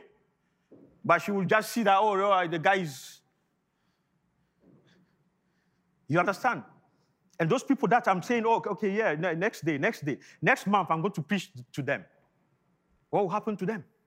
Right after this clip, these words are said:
And God doesn't want that. That's why this new move is coming.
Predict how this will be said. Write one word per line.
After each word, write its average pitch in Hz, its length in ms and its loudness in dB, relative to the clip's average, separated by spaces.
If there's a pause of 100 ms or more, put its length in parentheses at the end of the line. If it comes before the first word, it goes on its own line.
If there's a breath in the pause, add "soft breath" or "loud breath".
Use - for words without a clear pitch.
(640 soft breath)
And 180 220 2
God 277 480 2
doesn't 196 320 2
want 240 220 0
that. 123 240 -2 (280 soft breath)
That's 196 300 2
why 208 240 2
this 175 240 -6
new 185 200 -2
move 175 280 -2 (300 soft breath)
is 147 180 -6
coming. 143 360 -8